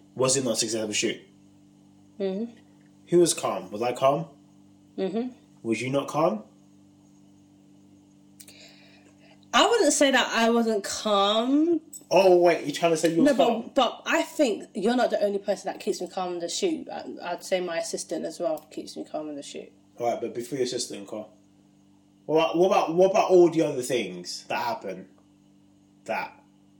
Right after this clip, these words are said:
Speaker 1: are outside of business things? That
Speaker 2: Hmm.
Speaker 1: my, my calmness
Speaker 2: No, but calmness and ha-, and, uh, having haste is completely different.
Speaker 1: No, I have haste. I have haste when I need to have haste.
Speaker 2: Because haste is, like, when you've got a deadline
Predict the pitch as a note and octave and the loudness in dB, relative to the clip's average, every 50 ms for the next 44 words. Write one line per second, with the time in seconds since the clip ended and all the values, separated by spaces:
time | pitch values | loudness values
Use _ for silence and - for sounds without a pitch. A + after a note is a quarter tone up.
0 | _ _ _ _ _ _ _ _ _ _ - - G#2 G2+ G2+ - - A2+ A2+ A2 | _ _ _ _ _ _ _ _ _ _ -20 -14 -12 -10 -10 -8 -8 -8 -8 -8
1 | - A2 G2 F#2+ F#2+ F#2+ - A2 G2+ - F#2+ F2+ F2 - - - F3+ F3+ F3+ - | -8 -8 -8 -8 -8 -8 -10 -12 -12 -12 -12 -16 -16 -14 -12 -12 -12 -12 -14 -14
2 | - - F#3+ - - - - _ G#3 G3 F3+ - - _ - B2+ C3+ C3+ C#3+ C#3+ | -10 -8 -8 -8 -10 -12 -14 _ -10 -10 -10 -12 -16 _ -6 -2 2 2 2 0
3 | - - - _ - _ - B2+ C#3+ C#3 C3+ - - - - - D#3+ D#3+ E3 E3 | -2 -6 -16 _ -20 _ -2 2 4 4 4 2 0 -6 -6 -2 2 4 4 4
4 | D#3+ D3 A#2+ G2 F2+ G2 - - - - - - - - _ _ _ _ _ _ | 4 2 -2 -6 -6 -4 -2 -2 -2 -2 -2 -6 -10 -14 _ _ _ _ _ _
5 | _ _ _ - - - - - - - B3+ B3+ - - A#3 - - - - C4 | _ _ _ -20 -20 -20 -20 -14 -2 0 2 2 2 2 -2 -2 -4 -4 0 2
6 | D4 D#4 E4 E4 D#4+ D#4+ E4 D#4 - - - G#3 G#3+ G#3 - - - G#3 G3+ G#3 | 4 6 6 6 6 6 6 2 0 -4 -4 -4 -4 -4 -6 -4 0 0 0 0
7 | - - G3+ G3 G3 G3 G3 F#3 F#3+ G3 - - - - - - G#3 G3 F#3+ F#3+ | 0 -2 -4 -2 -2 -2 -4 -4 -8 -10 -12 -12 -12 -10 -8 -6 -4 -4 -4 -2
8 | F#3 F#3+ G3+ A3 - - - - G3 - - G#3 F3 D3 A#3 - F3+ - - - | -2 -2 -2 -2 -6 -10 -12 -14 -12 -8 -6 -4 -4 -4 -6 -8 -10 -10 -8 -4
9 | D#3 F#3 A3 A3+ E3 F3+ - A3+ A3+ A3 A3+ - A#3 G#3+ F3 D3 - - - - | 0 2 2 2 2 2 4 4 4 4 2 2 2 2 2 2 0 -4 -16 -8
10 | - - - A3 G3+ - - G#3+ F#3 - F#3+ F#3 E3+ E3+ E3 - E3+ D3 C#3 - | -6 -2 0 2 2 2 2 0 2 4 4 4 4 4 2 0 -2 -2 -2 -2
11 | E3 - - C4+ - - - D#4 E4+ F4+ D4+ - D4 C#4 A3+ B3+ A3+ G#3+ - - | 0 0 2 2 0 2 2 4 4 4 2 2 0 0 0 2 0 0 0 -2
12 | - - A3+ A#3 A#3 A#3 A3+ - - - - - - A3+ A3+ F#3+ - F4 E4 D#4+ | -4 -4 -2 0 0 0 0 0 -2 -4 -2 -2 -2 -2 -2 -2 -4 -6 -6 -6
13 | E4 E4+ E4 C#4+ | -6 -8 -8 -10